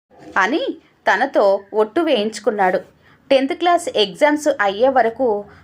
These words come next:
మస్తాన్ మామ తోడుగా కూర్చునేవాడు. వస్తూ వస్తూ కాడలాంతరు పట్టుకొచ్చేవాడు. టెన్త్లో మంచి మార్కులు తెచ్చుకుంది. మంచి కాలేజీలో ఇంటర్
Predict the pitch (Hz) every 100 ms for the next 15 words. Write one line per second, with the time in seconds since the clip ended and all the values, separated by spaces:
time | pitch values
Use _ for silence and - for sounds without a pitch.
0 | - 214 208 - 320 294 240 202 220 262
1 | 233 208 233 233 247 254 233 247 302 269
2 | 220 190 185 - - - - - 233 240
3 | - 359 302 220 - 440 415 - - -
4 | - 269 240 285 330 277 240 240 247 226
5 | 196 285 277 - 247 202 185 180 - -
6 | - - - 269 269 320 269 220 226 202
7 | 214 - 262 233 247 240 277 220 185 -
8 | 190 185 - - - - _ _ _ -
9 | 269 277 302 381 277 214 269 240 277 220
10 | 196 208 - - 220 269 277 349